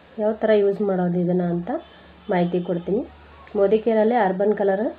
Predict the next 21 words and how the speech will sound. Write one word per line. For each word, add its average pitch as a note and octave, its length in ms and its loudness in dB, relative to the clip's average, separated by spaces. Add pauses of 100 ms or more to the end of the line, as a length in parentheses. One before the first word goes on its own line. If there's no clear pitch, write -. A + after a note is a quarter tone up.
(340)
ಆ, F#3+ 260 4
ಅಲ್ಲಿ G3 220 2
ಒಂದು G#3+ 340 4 (380)
product G3+ 380 6
ಇದು. G3 220 2
ಹ್ಮ್, G#3+ 720 4
cover A3+ 380 6
all A3+ 180 6
multi G#3+ 560 2 (180)
auction G#3+ 500 2
B F#3 120 4
B G3 180 2
cream, A#3+ 340 0 (460)
ಆ, G3 420 6
ಎಸ್ G3+ 460 -2
ಪಿ A#3 160 2
ಎಫ್ B3+ 460 0 (160)
ಟ್ವೆಂಟಿ, G3+ 440 4 (220)
ಆ, G#3+ 40 -4 (1300)
ಆ, F#3+ 200 0 (1080)
Purban A3+ 500 4